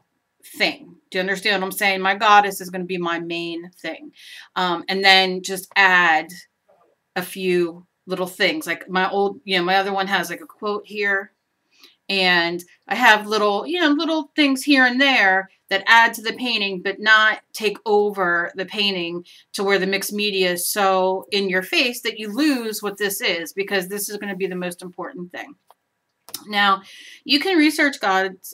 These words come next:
uh, go-, uh, blah, blah, blah. You can research goddesses, um, very simply. If you want to, uh, see one that you relate to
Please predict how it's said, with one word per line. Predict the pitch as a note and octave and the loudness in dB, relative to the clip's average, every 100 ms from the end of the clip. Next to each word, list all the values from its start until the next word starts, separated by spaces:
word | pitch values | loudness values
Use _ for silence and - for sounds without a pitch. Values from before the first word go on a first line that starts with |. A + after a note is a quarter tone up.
| - | -8
uh, | G#3 | -8
go-, | F#3+ F#3 | -4 -2
uh, | F3+ F#3 G#3 | -2 -4 -6
blah, | F#3+ F#3+ | -4 -4
blah, | F3+ G3 | -4 -6
blah. | A3 G3+ - - _ _ _ | -6 -8 -10 -20 _ _ _
You | - | -6
can | C#4 | 0
research | D4+ D4+ D4 B3+ A3 | 2 2 0 -4 -4
goddesses, | - F3+ E3+ F3 D#3+ E3 G#3 - - | 0 0 0 -4 -10 -10 -10 -14 -2
um, | F#3 E3+ D#3 C#3+ - - _ _ _ _ _ _ _ _ _ - _ _ _ _ _ | 0 2 0 -2 -8 -18 _ _ _ _ _ _ _ _ _ -20 _ _ _ _ _
very | G3+ G3+ G#3 | -2 0 0
simply. | - F3+ F3+ F#3 C4 _ _ _ _ _ _ _ | -2 -6 -6 -12 -14 _ _ _ _ _ _ _
If | G3+ F#3+ G3 | -2 -2 -2
you | G3 | -6
want | G3 F#3+ F3+ | -2 -4 -4
to, | - F#3 F3+ F3+ F3+ | -4 -2 -2 -2 -6
uh, | F3+ - C#3 | -6 -6 -10
see | - - G#3+ | -10 -6 -6
one | G3 F#3+ F#3 F#3 F#3+ | -2 0 0 -2 -6
that | F#3 F3 E3 - _ _ _ _ - _ _ _ _ - | -4 -2 -4 -10 _ _ _ _ -20 _ _ _ _ -20
you | F3 F#3+ F#3+ | -16 -10 -4
relate | F3+ F3+ B3 B3+ | -2 0 -2 -4
to | - C4+ A#3+ A#3+ A3+ | -4 -4 -4 -6 -10